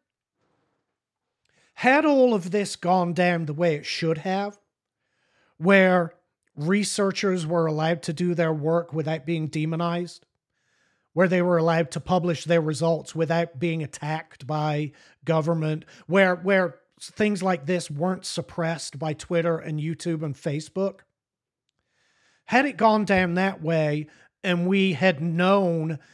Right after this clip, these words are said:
that even the third shot would weaken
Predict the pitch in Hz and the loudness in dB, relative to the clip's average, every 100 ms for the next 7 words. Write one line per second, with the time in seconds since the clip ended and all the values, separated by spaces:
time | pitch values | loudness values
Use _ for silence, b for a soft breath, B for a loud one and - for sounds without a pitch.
0 | b 139 175 165 - _ _ _ 208 220 | b -2 0 0 -4 _ _ _ -2 0
1 | 208 180 - - - 226 220 214 165 - | 2 0 -4 -10 -6 2 4 4 0 -4
2 | - 175 135 120 _ - _ _ _ 151 | -4 -2 -4 -8 _ -20 _ _ _ -4
3 | 151 135 180 185 - 180 165 160 | -2 -2 -2 -2 0 0 0 -4